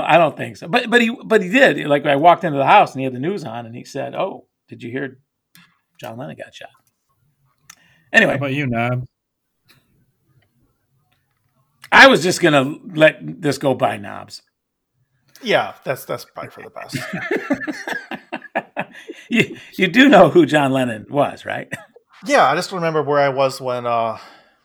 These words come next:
Speaker 3: he was shot.
Speaker 2: You were a twinkle in your mother's eye.
Speaker 3: Yep, I was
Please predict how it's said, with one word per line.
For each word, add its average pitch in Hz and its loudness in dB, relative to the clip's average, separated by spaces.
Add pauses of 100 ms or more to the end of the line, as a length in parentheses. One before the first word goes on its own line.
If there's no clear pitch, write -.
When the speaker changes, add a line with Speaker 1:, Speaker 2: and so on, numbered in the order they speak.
(160)
Speaker 3:
he 147 -12
was 110 -14
shot. 131 -12 (2750)
Speaker 2:
You 110 -14
were 123 -10
a 107 -12
twinkle 143 -6
in 143 -2
your 117 -4
mother's 123 -4
eye. 104 -8 (480)
Speaker 3:
Yep, 180 -8
I 123 -12
was 117 -18